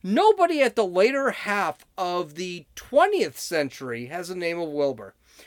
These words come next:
Wilbur Aldrich, who is a local dire-, local director of the N double A C P, said,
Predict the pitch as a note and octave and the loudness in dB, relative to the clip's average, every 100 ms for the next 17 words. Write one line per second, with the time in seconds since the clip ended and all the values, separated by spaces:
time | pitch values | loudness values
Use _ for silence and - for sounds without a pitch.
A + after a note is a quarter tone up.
0 | _ - F#4 F#4+ D#4+ A3 A3 G#3+ D3+ B2 | _ -2 0 2 0 2 2 2 -2 -8
1 | - F#3 F#3 A#3 F3 F3+ E3 A#3 D4 F4+ | -12 -8 -2 0 0 0 4 4 4 -2
2 | C4 C4+ C4+ - - F3 F3 C4 - D#4+ | -2 -2 -2 -4 -10 0 4 2 2 -6
3 | A#3 A3 G3+ A3 G#3+ F3+ D3 C3 C#3+ C#3+ | -4 0 4 4 4 0 0 0 -8 -8
4 | - G#3+ A#3 A#3 A3 G3+ F#3 F#3 A3 G3 | -4 -4 -2 -2 0 -2 -2 -4 -8 -8
5 | G3+ G3 - - C#4+ F#3+ A#2 - | -8 -8 -10 -2 2 2 0 -10